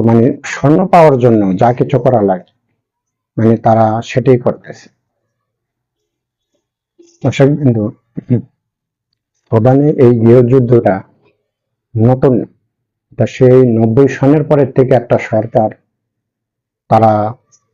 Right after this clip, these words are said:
ওই বন্দুকের নলা দেখাইয়া ক্ষমতায় আসছিল, তারাই সহ সেই জুলুমবাজ, অত্যাচার, অন্যায় মানুষের প্রতি শুরু করে। আবার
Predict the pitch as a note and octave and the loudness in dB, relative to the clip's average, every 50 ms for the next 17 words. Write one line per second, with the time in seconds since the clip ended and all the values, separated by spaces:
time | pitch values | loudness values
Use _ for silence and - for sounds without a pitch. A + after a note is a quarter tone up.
0 | _ _ _ B2 G#2 G2 A#2+ A#2+ A#2+ A#2 B2 A#2+ B2+ A#2 A#2 A#2 A2+ A2 A2 G#2 | _ _ _ -2 0 2 2 2 2 2 2 2 2 0 0 0 0 0 0 0
1 | G2 G#2 G2 A2 G#2+ A2 A2+ G#2+ G#2 - - G#2 G#2+ G#2+ A2 A#2+ A2+ A2 G#2 - | 0 0 0 0 0 2 2 0 0 -2 -2 -2 -2 0 0 0 0 0 -2 -4
2 | - - - - A2 A2+ A#2 A#2+ B2+ - _ _ _ _ _ _ _ _ _ _ | -6 -10 -6 -6 -4 -4 -6 -8 -10 -16 _ _ _ _ _ _ _ _ _ _
3 | _ _ _ _ A2+ A2+ A#2+ B2+ C3 B2+ A#2 - - B2 A#2 A#2+ A#2+ - - - | _ _ _ _ 0 2 2 2 2 2 0 -2 -2 0 0 0 0 0 0 0
4 | A#2 A2+ G2+ G#2+ A2+ G#2+ A2+ A#2 A#2 A#2 A2 A2+ A2 G#2+ G2+ - - - - - | 0 0 2 2 2 2 4 4 2 4 2 2 2 0 -2 -6 -16 -16 -6 -6
5 | A2 - - _ A2+ G2 - - - G2+ G2+ G2+ - _ _ _ _ _ _ _ | -6 -6 -2 _ -2 -2 -2 -2 -2 -2 -2 -4 -8 _ _ _ _ _ _ _
6 | _ _ _ _ _ - A2 G#2+ G#2+ G#2+ G#2 G#2 G2+ G2 G2 G2 G2+ G2+ - _ | _ _ _ _ _ -2 0 0 2 2 0 0 0 -2 -2 -4 -6 -8 -14 _
7 | _ _ A2 G#2 G#2 G2+ - - G#2+ G2 - G#2 - - - - - A#2 G#2+ G#2 | _ _ -2 0 0 -2 -2 -6 -8 -6 -6 -6 -6 -6 -8 -4 -2 -2 -2 -2
8 | G#2 - G#2+ G#2 G#2+ B2 - _ _ _ _ _ _ _ _ _ _ _ _ _ | -2 -4 -6 -6 -8 -10 -14 _ _ _ _ _ _ _ _ _ _ _ _ _
9 | G#2+ G#2 G2 A2+ A2 G#2+ | -4 -2 0 0 0 0